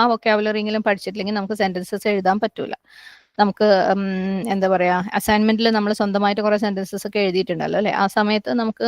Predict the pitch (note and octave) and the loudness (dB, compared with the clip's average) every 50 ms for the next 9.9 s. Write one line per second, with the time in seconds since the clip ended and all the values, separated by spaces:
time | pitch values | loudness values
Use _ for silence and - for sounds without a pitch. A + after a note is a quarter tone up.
0 | A#3 - - G#3 G3+ G3 - - G#3+ G#3+ A3 A3+ A3 G#3 G3+ G3+ - A3 G#3+ G#3+ | -2 2 4 2 2 2 0 -2 -2 2 4 4 4 4 4 0 -2 -2 -2 0
1 | F#3+ D#3+ D#3+ D#3 D#3 D#3+ E3 - G3+ A#3 A#3+ - - F#3 F3+ G3 G3 G3 F#3+ G3+ | 0 0 0 -2 -4 -6 -4 -2 -2 -2 -2 -2 -2 -2 -2 -2 -2 -2 0 0
2 | G#3+ A3+ A#3+ D4 F4+ F#4 - _ _ _ _ - A3 - - G#3 G3+ F#3+ F3+ F3 | 2 4 4 4 4 2 -4 _ _ _ _ -8 0 2 4 4 4 4 2 0
3 | F3 E3+ E3+ F3+ G3 G#3+ G3+ G#3+ A3 A3+ A3+ B3 B3+ - G#3+ G#3 G#3 - - - | 0 0 -2 -2 -2 0 0 0 0 0 0 -2 -4 -6 -8 -10 -10 -10 -12 -6
4 | C4+ C#4+ D4+ C#4 C4 - A#3 G#3 G3 G3 G3+ G3 F#3+ G3 G3 - G3 F3+ F3 E3+ | -4 0 0 0 2 4 4 4 4 4 2 0 0 0 -2 -4 -4 -4 -4 -2
5 | F#3+ A3 G#3 F3 E3+ F3+ F3+ - F3+ D#3 D3 - - E3 D#3+ - E3+ E3 G#3 F3 | -2 -2 -2 -2 -4 -4 -2 -2 -2 -2 -4 -6 -10 -10 -8 -6 -4 -2 0 0
6 | E3 D#3+ D#3+ F3 F3+ F3 E3+ E3 E3 E3 - - - - - - - - - B3+ | 0 -2 -4 -4 -4 -4 -4 -6 -6 -8 -4 0 2 2 2 2 -2 -6 -10 -10
7 | - - A3+ C4 D4+ _ - - - - - _ _ - G#3 G#3+ A3 A3 G#3+ G#3 | -12 -12 -12 -12 -12 _ -18 -20 -20 -20 -20 _ _ 0 4 6 8 8 8 8
8 | G#3 - A#3 A#3 A#3+ A#3+ A3 G#3+ G#3+ - A#3+ D4 - - G#3 G3 G3 F#3+ F#3+ F#3 | 8 6 6 8 8 8 8 6 4 2 0 0 2 2 2 2 2 2 2 2
9 | F3+ F3+ - - - C4 - - F3 - - - E3+ - - - - | 0 -2 -2 -4 -6 -8 -10 -10 -12 -10 -12 -12 -12 -10 -12 -12 -16